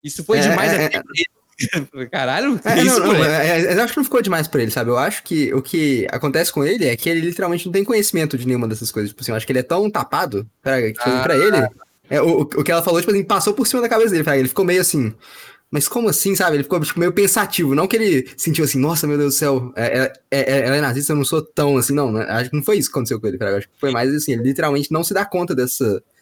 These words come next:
Speaker 2: dessa coisa, porque ele nunca teve que lidar com esse preconceito. Ele
Speaker 1: Sim,
Speaker 2: nunca
Speaker 1: sim,
Speaker 2: nem
Speaker 1: sim.
Speaker 2: viu nada disso.
Speaker 1: Cara, ele é um deus, ele nunca passou por nada.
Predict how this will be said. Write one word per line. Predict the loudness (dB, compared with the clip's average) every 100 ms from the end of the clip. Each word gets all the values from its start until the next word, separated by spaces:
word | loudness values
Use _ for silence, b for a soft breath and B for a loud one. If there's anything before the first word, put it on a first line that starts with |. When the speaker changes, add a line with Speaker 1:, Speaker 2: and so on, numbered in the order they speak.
| -8
Speaker 2:
dessa | -4 -2
coisa, | 0 0
porque | 0 0
ele | 2
nunca | 0 2
teve | 0
que | 0
lidar | 0 0 0
com |
esse | -4
preconceito. | -6 -6 -4 -4 -6 -10 -20 _ -2
Ele |
Speaker 1:
Sim, | 2
Speaker 2:
nunca | 2
Speaker 1:
sim, | 4
Speaker 2:
nem | 2
Speaker 1:
sim. | 2
Speaker 2:
viu | 2
nada | 2 0 -2
disso. | -4 -8 -12 _ _
Speaker 1:
Cara, | -6 -2 0
ele | 2 2 2
é | 2 0 0
um | 0 0 0
deus, | 2 4 2 -2 0
ele | 2 2
nunca | 4 2 0
passou | -4 -4 -8
por | -8 0
nada. | 0 0 -2 -4